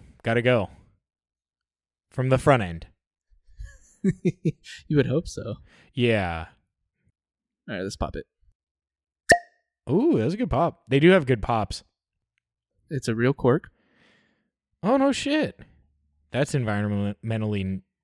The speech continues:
Speaker 1: friendly. Yes. Ooh, it is light. I don't love the color.
Speaker 2: No, and it, I guess color-wise, it does have, like, a,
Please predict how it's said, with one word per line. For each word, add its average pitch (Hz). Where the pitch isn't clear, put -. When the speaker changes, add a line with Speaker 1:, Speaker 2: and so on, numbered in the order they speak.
Speaker 1:
friendly. 95
Yes. 104
Ooh, 107
it 117
is 175
light. 107
I 120
don't 139
love 117
the 110
color. 117
Speaker 2:
No, 147
and 147
it, -
I 151
guess 170
color-wise, 165
it 135
does 165
have, 220
like, 143
a, 117